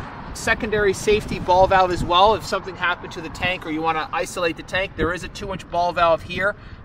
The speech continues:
that you can shut off to shut the system down from that main s-, from that main tank. Okay, so let's move on to the, the water tank and the,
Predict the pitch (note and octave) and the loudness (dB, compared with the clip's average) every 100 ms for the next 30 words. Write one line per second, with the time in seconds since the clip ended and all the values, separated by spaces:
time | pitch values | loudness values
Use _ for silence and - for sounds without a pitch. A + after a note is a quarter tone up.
0 | - D3+ D#3 D3 D#3+ C#3 - - F#3 F3 | -8 -6 -6 -6 -8 -10 -12 -4 0 4
1 | E3+ F#3 - - - - - F3 D#3+ D3 | 6 6 2 -12 -10 -10 -10 -8 -8 -8
2 | C3+ - F3+ - D#3 F3+ D#3+ F3 D3+ D#3+ | -10 -6 -6 -6 -10 -10 -10 -12 -6 -2
3 | D#3+ E3 D#3 D3 D3 D3 D3+ D3+ C#3 - | 0 -2 -6 -4 -4 -4 -10 -10 -12 -16
4 | - D#3 D3 C#3+ D3+ C3+ B2 D#3+ A#2+ D#2+ | -14 -10 -8 -8 -6 -8 -8 -10 -10 -12
5 | - - - - - - - - - - | -20 -20 -20 -20 -14 -12 -12 -14 -14 -14
6 | - F3+ A#3 - - - - - - F3+ | -10 -6 -6 -8 -14 -14 -14 -14 -8 -2
7 | F3 F3+ F3+ - F#3+ - - G3+ G3 G3 | 2 2 0 -2 -2 0 -2 0 -2 -2
8 | F#3+ - G#3 F#3 F#3 F3+ - - E3+ E3 | -6 -4 2 4 4 0 -6 -6 -2 -2
9 | D#3+ D#3+ - - - - - - - - | -2 -6 -10 -16 -16 -16 -18 -12 -10 -8
10 | - - - - - - - - - D#3+ | -8 -8 -8 -10 -14 -16 -18 -20 -14 -10
11 | D3+ C#3+ C#3+ D#3+ F#3 A3+ A#3 - - G#3+ | -8 -10 -6 -4 -2 -4 -6 -6 -4 -4
12 | A3 - - - - - E3+ E3+ E3 D#3+ | -6 -8 -8 -8 -8 -12 -12 -12 -12 -12
13 | E3 D#3+ | -10 -12